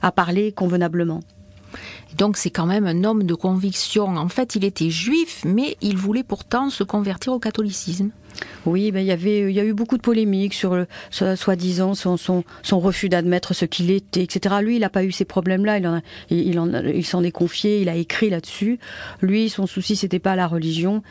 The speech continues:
Speaker 1: c'était de penser qu'à l'intérieur de l'homme, il y avait une spiritualité et que cette spiritualité pouvait permettre une morale.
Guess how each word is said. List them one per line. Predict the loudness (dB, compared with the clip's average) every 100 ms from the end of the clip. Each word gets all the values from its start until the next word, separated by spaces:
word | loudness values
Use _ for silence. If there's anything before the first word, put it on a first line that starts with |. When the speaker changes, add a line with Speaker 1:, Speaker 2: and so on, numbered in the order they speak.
| -12
Speaker 1:
c'était | -4 0 0
de |
penser | 2 0 0 0
qu'à | 2
l'intérieur | 2 0 0 0
de | 0
l'homme, | 0 2
il | 0
y |
avait | 0
une | -2
spiritualité | -2 -2 0 -2 -2 0 0 0 -6 -4
et | -2
que | 0
cette | 0 -2 -4
spiritualité | -12 -2 0 0 0 -2 0 0
pouvait | 0 -2
permettre | 0 0 0 0
une | 0
morale. | 0 0 -2 -4